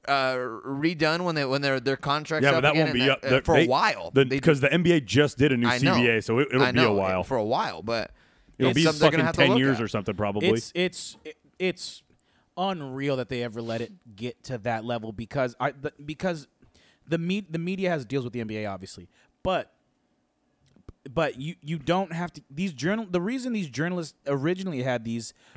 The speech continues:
Speaker 3: votes is because it was the newspapers and they were the beat writers that covered the team, like, all the time, and they had guys that covered national teams that, you know, had to deal with guys that are the beat writers, like, "What are your notes? What do you have?" And they had to, like, it, it, it, it, it's, it's, it's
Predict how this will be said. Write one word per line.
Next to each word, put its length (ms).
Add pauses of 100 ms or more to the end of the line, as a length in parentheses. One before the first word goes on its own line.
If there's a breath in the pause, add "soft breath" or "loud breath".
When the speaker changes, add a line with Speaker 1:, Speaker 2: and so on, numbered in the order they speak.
Speaker 3:
votes 240
is 80
because 320
it 80
was 260
the 120
newspapers 520
and 120
they 40
were 40
the 80
beat 240
writers 320
that 160
covered 260
the 60
team, 460 (340 soft breath)
like, 240
all 180
the 100
time, 540 (240 soft breath)
and 120
they 80
had 180
guys 320
that 160
covered 360
national 540
teams 360
that, 180
you 80
know, 80
had 140
to 60
deal 160
with 160
guys 220
that 120 (140)
are 140
the 80
beat 180
writers, 300
like, 180
"What 120
are 40
your 120
notes? 280
What 120
do 40
you 100
have?" 220 (440 soft breath)
And 100
they 60
had 100
to, 80 (220)
like, 140 (540)
it, 160
it, 140
it, 180
it, 220
it's, 320
it's, 340
it's 480